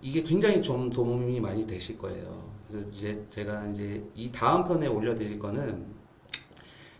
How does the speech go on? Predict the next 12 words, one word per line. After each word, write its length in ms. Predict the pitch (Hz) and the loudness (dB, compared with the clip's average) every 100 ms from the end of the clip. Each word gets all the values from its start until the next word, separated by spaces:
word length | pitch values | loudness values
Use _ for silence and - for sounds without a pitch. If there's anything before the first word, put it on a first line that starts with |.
| - | -4
차트를 460 | 247 254 302 269 | -2 0 2 2
보면 240 | 202 185 170 | 4 4 4
사람들 400 | 190 196 175 160 | 2 2 2 2
심리가 580 | - 269 262 262 220 | 2 4 6 4 2
보인다라는 640 | 131 127 127 123 117 113 107 | 2 0 2 2 2 0 0
주제로, 760 | - - 113 101 95 131 170 - - | -4 0 0 2 -2 -4 -8 -12 -12
차트를 480 | - 202 226 202 | -10 -4 0 2
보면 480 | 131 107 113 151 190 | 2 2 0 0 -2
심리, 460 | 208 - 208 202 202 | -4 -2 2 2 2
사람들 380 | 185 190 185 165 | 0 -2 0 -2
심리가 640 | - 233 226 220 202 196 | 0 2 2 2 2 0
보인다. 420 | 120 107 98 101 | 2 0 -2 -6